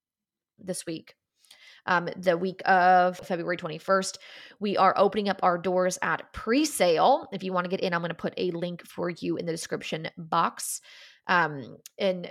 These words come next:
M M M is always open, but we open it every out-, now and again at pre-sale. And I wanted to give you the opportunity to join us inside if this year is a year that you want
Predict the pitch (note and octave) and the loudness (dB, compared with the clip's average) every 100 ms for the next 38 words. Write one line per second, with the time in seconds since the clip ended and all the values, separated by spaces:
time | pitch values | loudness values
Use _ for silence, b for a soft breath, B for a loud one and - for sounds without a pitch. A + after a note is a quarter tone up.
0 | - G3 G3+ G3+ G3+ F#3+ F#3+ F#3+ F#3 F3+ | -4 -2 0 -2 0 0 2 2 2 0
1 | E3 E3 F#3 E3+ F3+ F#3 F3 - - - | 0 -2 0 0 0 -2 -2 -4 -8 -4
2 | F#3+ F#3 E3 F3+ F3+ F3 F3 F3 D#3+ D3+ | -2 0 0 0 2 2 2 -2 -4 -4
3 | D#3+ F3 - - F3+ E3 E3 C3 - E3+ | -2 -4 -4 -8 -8 -6 -4 -4 -4 -4
4 | E3 E3 E3 E3 E3 E3+ E3+ - C4 A#3+ | -4 -6 -8 -6 -2 -2 -4 -2 0 0
5 | A#3 G#3+ E3 G3 F#3+ F#3 - F3+ - F3+ | -2 -6 -4 -2 -2 -4 -6 -8 -2 0
6 | F3 F3 - G3 F#3 G3 G3 F3 F3+ F3+ | 0 -2 -4 -6 -6 -6 -2 -2 -4 -6
7 | F3 F3+ F3 - F#3+ F3 F3 - | -4 -2 -2 -4 -8 -4 -4 -4